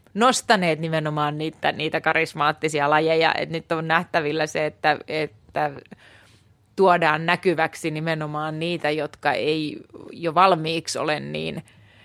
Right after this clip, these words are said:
kansansuosikkeja. Vaikka kyllä täytyy sanoa, että kyllä aina vierailijoilta palautteen mukaan, niin kyllä, kyllä mä luulisin, että kyllä meidän kaikilla lajeilla on omat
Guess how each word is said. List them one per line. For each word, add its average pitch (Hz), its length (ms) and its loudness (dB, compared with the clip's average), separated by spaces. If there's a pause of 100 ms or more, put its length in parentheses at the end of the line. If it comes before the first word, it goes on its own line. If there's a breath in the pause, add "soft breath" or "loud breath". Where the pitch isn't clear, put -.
(320 soft breath)
kansansuosikkeja. - 1160 -2 (1080 loud breath)
Vaikka 214 180 -2
kyllä 262 200 0
täytyy 277 260 4
sanoa, 262 260 2
että 240 120 -4
kyllä 247 140 4
aina 240 160 0
vierailijoilta 220 600 4
palautteen 214 600 4
mukaan, 185 420 -2
niin 185 100 -8
kyllä, 190 260 -4 (480)
kyllä 196 140 -6
mä 208 100 -2
luulisin, 220 320 0
että 190 100 -6
kyllä 208 160 -4
meidän 208 400 -2 (1080 soft breath)
kaikilla 233 540 2
lajeilla 180 580 2
on 185 200 -2 (120)
omat 220 480 2